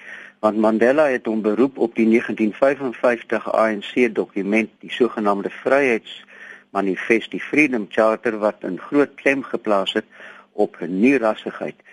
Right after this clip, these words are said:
Daarteenoor het Thabo Mbeki weer ras in die debat ingebring. Hy het gesê Suid-Afrika het twee nasies, wit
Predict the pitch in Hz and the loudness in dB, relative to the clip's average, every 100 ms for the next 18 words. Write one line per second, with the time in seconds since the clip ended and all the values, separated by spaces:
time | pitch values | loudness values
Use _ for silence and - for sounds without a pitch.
0 | - _ - 107 123 123 113 135 120 104 | -20 _ 2 2 2 0 2 2 2 0
1 | - 143 135 123 104 104 107 - 113 101 | 2 2 4 0 2 2 2 0 -4 -4
2 | - - _ 104 104 104 135 - 135 123 | -14 -20 _ 0 2 2 2 0 -2 0
3 | 107 87 110 117 120 110 - 98 110 123 | 0 2 2 2 -4 -6 -6 -2 0 0
4 | 95 - - - 120 110 98 104 110 110 | -2 -4 -12 -2 0 0 2 2 2 -4
5 | 107 95 - 123 117 104 92 - - - | -6 -6 -2 0 0 0 -4 -4 -10 -16
6 | - - - _ 123 | -20 -20 -20 _ 0